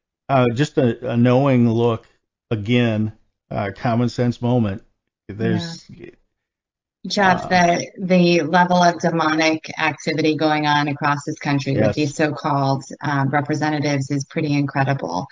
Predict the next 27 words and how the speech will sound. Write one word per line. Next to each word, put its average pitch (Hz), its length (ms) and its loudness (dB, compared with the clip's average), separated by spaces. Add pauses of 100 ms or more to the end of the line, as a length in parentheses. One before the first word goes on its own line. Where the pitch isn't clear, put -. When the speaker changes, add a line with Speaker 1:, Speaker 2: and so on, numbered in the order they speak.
(380)
Speaker 2:
And 160 240 2
I 160 220 -2
think 160 300 0
when 165 140 0
you, 160 200 2
when 170 140 0
you 160 80 2
see 160 160 -2
that 156 120 0
moment 156 320 0
when 147 140 -2
Chuck 151 220 -2
Schumer 151 360 -2
says 143 320 -2
they've 151 140 -2
got, 147 380 -2
what, - 260 -6
six - 260 -4
ways, 151 460 -2
seven 156 320 0
ways 151 300 0
to 143 100 -2
Sunday 156 340 0
or 147 120 0
whatever, 156 560 4
Speaker 1:
Yeah, 107 140 -6
yeah, - 20 -6